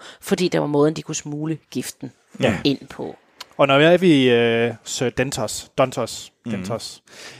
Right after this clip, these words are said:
Speaker 2: øhm, så er det jo også ham, der får Sansa væk derfra,
Speaker 3: Ja.
Speaker 2: øh, til slut i, øh, afsnittet.
Speaker 3: Lige præcis. Hun bliver hivet, øh,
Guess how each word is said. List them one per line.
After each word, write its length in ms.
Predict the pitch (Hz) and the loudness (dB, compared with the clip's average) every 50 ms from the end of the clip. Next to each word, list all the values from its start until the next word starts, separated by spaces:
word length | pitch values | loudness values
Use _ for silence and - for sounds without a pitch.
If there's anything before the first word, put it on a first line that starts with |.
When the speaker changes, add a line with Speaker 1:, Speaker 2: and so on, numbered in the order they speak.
| - _ - | -18 _ 2
Speaker 2:
øhm, 720 | 151 147 139 135 135 127 123 123 120 120 120 120 120 117 | 4 4 6 6 4 4 4 2 0 -2 -4 -8 -10 -8
så 140 | - - 156 | 0 4 6
er 200 | 147 147 139 123 | 6 8 6 6
det 80 | 123 | 4
jo 120 | 120 120 131 | 2 4 4
også 160 | 131 - - | 2 2 2
ham, 200 | - 131 131 139 | 0 0 0 0
der 120 | - 120 | 0 0
får 300 | - - - 110 104 104 | -2 0 -2 -2 -2 -2
Sansa 500 | - - - - 117 120 - - 143 117 98 - _ _ _ - | -2 -4 -4 -4 -4 -4 -2 -2 -2 -2 -4 -6 _ _ _ -4
væk 280 | 113 131 143 - - | -2 -2 -2 -2 -2
derfra, 420 | - - - - 98 95 - - - - - | -8 -8 -6 -4 -4 -4 -4 -6 -10 -6 -2
Speaker 3:
Ja. 100 | - 113 - - - - - _ - | -2 -2 -2 -4 -12 -16 -16 _ -8
Speaker 2:
øh, 320 | - 107 104 104 104 101 - | -6 -6 -4 -4 -6 -6 -6
til 140 | - - 123 | -4 -2 -2
slut 280 | - - - 123 120 - | -2 -2 -2 -4 -4 -4
i, 280 | 135 117 104 101 101 | -6 -8 -6 -6 -6
øh, 200 | 98 98 98 101 - | -6 -8 -10 -6 -2
afsnittet. 440 | 117 117 113 - - 117 110 113 101 - _ _ _ _ _ _ _ _ _ _ _ _ _ _ _ _ _ _ _ _ - - | 0 0 0 0 -4 -8 -8 -8 -8 -10 _ _ _ _ _ _ _ _ _ _ _ _ _ _ _ _ _ _ _ _ -14 -8
Speaker 3:
Lige 200 | - 104 107 110 | -4 -2 -2 -2
præcis. 340 | - - 104 110 107 90 - | -4 -4 -4 -2 -2 -2 -2
Hun 120 | - 135 | -6 -6
bliver 460 | 135 131 135 120 110 98 85 82 90 92 | -2 2 4 6 6 6 6 4 2 0
hivet, 420 | 90 95 110 107 104 104 101 101 | -2 -2 -2 -2 -2 -2 -2 -4
øh, 300 | 98 98 98 98 98 98 | -2 -2 -2 -4 -4 -6